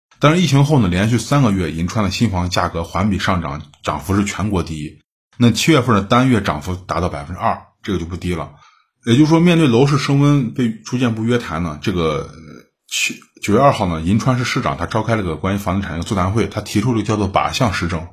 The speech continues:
靶就是这个靶子的靶，打枪这个靶子，靶向施政。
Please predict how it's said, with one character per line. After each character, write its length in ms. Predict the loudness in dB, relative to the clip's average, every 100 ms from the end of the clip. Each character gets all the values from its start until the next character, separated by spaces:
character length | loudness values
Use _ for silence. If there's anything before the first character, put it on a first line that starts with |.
| -6
靶 220 | -6 -2
就 100 | -2
是 140 | -2
这 80 | -4
个 260 | -8 -8 -4
靶 200 | -4 -4
子 100 | -2
的 100 | 0
靶， 280 | -2 -6
打 160 | -8 -8
枪 200 | 0 0
这 60 | 2
个 80 |
靶 240 | -2 -6 -8
子， 140 | -8
靶 180 | -6 -2
向 180 | 0 0
施 140 | 0
政。 220 | -2 -4